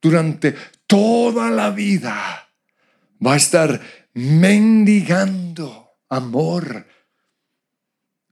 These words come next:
aceptación en los lugares equivocados.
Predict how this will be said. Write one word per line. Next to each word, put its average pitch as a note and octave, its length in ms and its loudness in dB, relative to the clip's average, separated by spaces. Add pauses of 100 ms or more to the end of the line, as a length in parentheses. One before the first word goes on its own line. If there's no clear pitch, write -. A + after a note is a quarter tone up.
(540)
aceptación D#3+ 1400 -6 (1400)
en C3+ 140 -2
los C#3 180 0
lugares D3 800 -4
equivocados. - 1400 -10